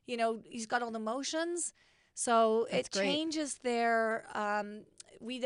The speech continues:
Speaker 1: we got physiotherapy in for him after we
Speaker 2: Mm-hmm.
Speaker 1: showed that. So you have to be their eyes, their ears, their voice. And that's what we did. Um, we thought we did everything right by asking every question, but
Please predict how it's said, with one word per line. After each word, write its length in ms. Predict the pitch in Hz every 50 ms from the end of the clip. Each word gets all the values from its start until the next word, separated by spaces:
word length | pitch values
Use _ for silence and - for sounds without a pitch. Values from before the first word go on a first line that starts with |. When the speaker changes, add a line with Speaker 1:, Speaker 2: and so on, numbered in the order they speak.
| 247 -
Speaker 1:
we 100 | 247 233
got 220 | - 240 - -
physiotherapy 1040 | - 269 226 254 262 277 - 294 302 311 302 - - - 277 302 330 311 - 262 214
in 160 | 190 185 185
for 140 | 180 - 214
him 260 | 180 185 190 185 185 196
after 240 | 196 190 202 - 196
we 100 | 196 175
Speaker 2:
Mm-hmm. 80 | 170
Speaker 1:
showed 220 | 170 180 190 190 185
that. 240 | 190 185 - - -
So 340 | - 240 214 208 208 202 196 - - - - _ _ _ _ _ _ _ _ _ -
you 180 | 233 247 254
have 300 | 247 247 - 277 269 - -
to 80 | -
be 100 | 226 240 220
their 180 | 226 226 -
eyes, 280 | - 214 214 214 220 214
their 140 | 220 214 214 -
ears, 720 | 220 220 220 208 208 208 202 208 208 196 - - - - _ _ _ -
their 120 | 196 196
voice. 520 | 175 185 - - - - - - - - - _ _ _ _ _ _ -
And 220 | - 208 208 208 208
that's 240 | 208 202 202 - -
what 100 | 226 -
we 100 | 226 208
did. 360 | 185 233 226 220 196 185 185 185 _ _ _ _ _ _ _ _ -
Um, 340 | 190 190 190 190 185 190 196
we 280 | 226 233 240 247 233 - - _
thought 220 | - 269 269 277 -
we 120 | 277 269
did 160 | 226 254 226
everything 400 | 233 220 233 202 220 214 208 196
right 520 | 196 202 190 196 226 277 294 - - - - _ _ _ _ _ _ _
by 120 | - 208 202
asking 300 | 202 202 208 - 226 220
every 140 | 208 208 208
question, 640 | 196 - - 220 214 - - - 262 277 294 277 - _ _ _ _ _ _ _ _ -
but 260 | 220 208 202 202